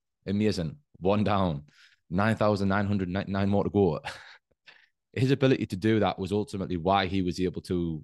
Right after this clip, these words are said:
achieve the, the goal, which was ultimately create the light bulb. You look at the, you look at the, the Wright brothers, right? They were bicycle mechanics, two bicycle mechanics. I think they were from Oklahoma,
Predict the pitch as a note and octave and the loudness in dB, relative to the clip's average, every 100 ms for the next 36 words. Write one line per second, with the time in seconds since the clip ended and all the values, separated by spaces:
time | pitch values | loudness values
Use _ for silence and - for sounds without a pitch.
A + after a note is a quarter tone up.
0 | - - - F#2+ D#2+ D2 - _ _ _ | -12 -8 0 2 0 -4 -14 _ _ _
1 | _ _ _ - E2 E2 D#2+ - E2 G2+ | _ _ _ -2 2 2 2 0 2 2
2 | E2 - _ _ _ _ _ _ _ _ | 2 -4 _ _ _ _ _ _ _ _
3 | _ _ _ - E2+ E2+ - F#2 F2 F2 | _ _ _ -6 0 -2 0 -2 -2 -4
4 | - - F2+ E2+ - F#2 F#2 D2 C#2+ - | -4 -2 2 2 0 2 2 2 -4 -6
5 | _ _ _ _ _ _ _ _ _ _ | _ _ _ _ _ _ _ _ _ _
6 | _ - - G#2+ B2+ C3+ B2 A#2+ A#2 - | _ -12 0 2 2 2 2 4 2 0
7 | A2+ B2+ B2 B2+ A#2 - G#2+ G2+ B2 G#2 | 2 2 2 0 -2 0 0 2 0 -2
8 | F2+ C#2 - - _ _ _ - F2 G#2 | -4 -4 -12 -18 _ _ _ -2 0 0
9 | - _ _ _ _ F2+ A#2+ B2+ A#2 D#2 | -2 _ _ _ _ 4 6 6 2 2
10 | G#2 A#2+ - - F#2 E2+ - D#2 D2 - | 2 2 0 -2 -2 -2 -4 -6 -6 -8
11 | - - _ _ _ _ _ - C#3 B2 | -8 -12 _ _ _ _ _ 0 2 4
12 | A#2+ A#2+ G#2 G2 - F2+ D2+ - - A#2+ | 0 0 0 0 0 -2 -4 -6 0 2
13 | G#2 A#2+ - A2 G#2 G#2 G#2+ G2 G2 F#2+ | 2 2 2 0 0 0 -2 -2 0 -2
14 | D#2 | -4